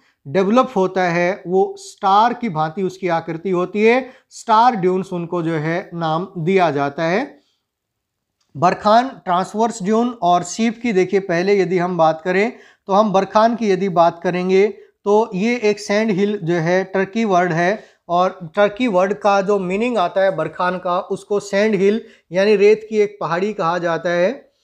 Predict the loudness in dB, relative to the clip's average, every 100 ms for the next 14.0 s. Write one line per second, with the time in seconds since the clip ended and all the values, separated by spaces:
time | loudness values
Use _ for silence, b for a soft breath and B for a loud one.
0 | _ _ _ -6 0 0 0 2 4 4
1 | 0 -2 -2 -2 0 0 0 0 -2 -4
2 | -2 0 0 0 0 0 -2 -4 -4 0
3 | 0 0 -2 -4 -4 -6 -6 -4 -2 -2
4 | -2 -2 -2 0 -2 -2 2 2 2 -8
5 | -8 -10 -4 -2 -2 -2 -2 -2 0 0
6 | -2 b b b b _ -20 _ -2 -2
7 | 2 2 2 -2 -4 0 0 2 0 -2
8 | -2 -2 -2 -2 -2 -2 -2 2 2 4
9 | 0 -4 0 0 0 -2 -2 0 -2 -2
10 | -6 -2 0 0 B B B _ 2 2
11 | 0 0 0 0 2 4 4 2 -2 -2
12 | -4 -2 -2 0 2 2 2 -4 -8 -10
13 | -10 -6 -8 -4 -6 -4 -2 -2 -4